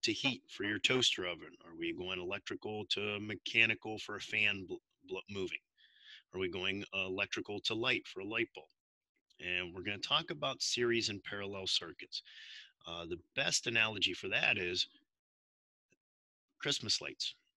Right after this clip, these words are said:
Some Christmas lights, the older ones, if one light bulb goes out, the entire strand goes out. In the newer ones, maybe only a few go out, if any other ones go out. Another analogy or example of that is in your house. If you turn off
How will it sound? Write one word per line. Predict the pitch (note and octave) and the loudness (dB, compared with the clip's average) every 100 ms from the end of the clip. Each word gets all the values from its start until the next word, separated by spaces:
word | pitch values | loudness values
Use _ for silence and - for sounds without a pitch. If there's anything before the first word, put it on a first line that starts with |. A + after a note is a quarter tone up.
| _ _ | _ _
Some | - C3+ | -2 -2
Christmas | - B2+ - G#2+ - | 2 2 2 0 -2
lights, | F#2 - - | 0 -2 0
the | F2+ | -2
older | G#2 B2 | 0 -4
ones, | F2+ F#2+ G#2 - - | -4 -6 -2 -4 0
if | F#2+ F2 | 0 0
one | F#2+ G#2 G2+ | -4 -4 0
light | G2+ F#2+ | 0 0
bulb | F#2+ F#2 F2+ | -6 -6 -4
goes | F2 | -2
out, | G#2 A2+ A2 | 0 0 -2
the | F2+ E2+ | -4 -6
entire | E2+ - F2+ F#2 | -4 -6 -4 0
strand | - - C#3 C#3 A#2 | 0 0 0 0 -4
goes | F2+ D#2+ - | -10 -10 -10
out. | - - _ _ _ _ _ _ - | -10 -16 _ _ _ _ _ _ -10
In | F2 | -2
the | |
newer | G2 D3 C#3 | 0 0 -2
ones, | G2+ F#2 G2+ F#2+ | -4 -4 -4 0
maybe | F#2+ F#2 G2 | 2 2 0
only | F#2+ G2 | 0 0
a | |
few | F2 - C#3 | 0 0 0
go | G#2 E2+ F2 | 0 -4 -4
out, | F2+ G2 | -4 -6
if | - | -4
any | F2+ F2+ | -2 0
other | A2+ - F#2+ | -2 -4 -8
ones | F2 E2+ | -8 -8
go | - - | -8 -12
out. | - - _ _ _ _ _ _ _ - F2+ | -16 -20 _ _ _ _ _ _ _ -6 -2
Another | F2+ F#2 F#2+ | 0 0 0
analogy | F#2+ F#2+ F#2 F2 | 0 0 -2 -4
or | F#2+ F#2 | -4 -2
example | F2+ F#2+ F#2+ F#2 F#2+ | -2 0 0 0 -4
of | F#2+ | 0
that | G2 | 2
is | G2 F2+ | 2 -2
in | |
your | G2 G2+ | -4 -4
house. | A2+ A2+ - - - | -4 -4 -4 -6 -4
If | F#2+ F#2+ F2+ - | -2 -2 -4 -8
you | F#2+ G2+ | -8 -2
turn | - G2+ F#2+ | -2 -2 -4
off | F#2+ G2 | -4 -4